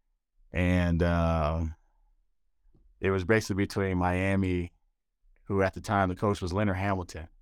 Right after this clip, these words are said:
And so we went down there, had a good time. And it was between Miami and Missouri. Miami, I was just like,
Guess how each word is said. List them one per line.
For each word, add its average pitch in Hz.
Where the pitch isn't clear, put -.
And -
so -
we 92
went 90
down 90
there, 90
had 101
a 92
good 98
time. 107
And 123
it 87
was 127
between 120
Miami 123
and 120
Missouri. 151
Miami, 123
I 117
was 113
just 104
like, 101